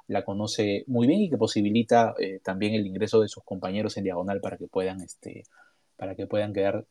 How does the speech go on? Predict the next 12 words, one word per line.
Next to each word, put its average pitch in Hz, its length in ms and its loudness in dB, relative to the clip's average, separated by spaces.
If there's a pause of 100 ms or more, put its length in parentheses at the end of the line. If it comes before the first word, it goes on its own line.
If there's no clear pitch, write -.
eh, 95 140 -12
cara 98 240 -2
a 95 60 -8
cara 98 220 0
con 90 200 -12
el 85 340 -12
arquero 95 480 -4
rival, 85 340 -10
¿no? - 120 -14
Por 113 200 0
eso, 127 400 2 (100)
eh, 101 400 -6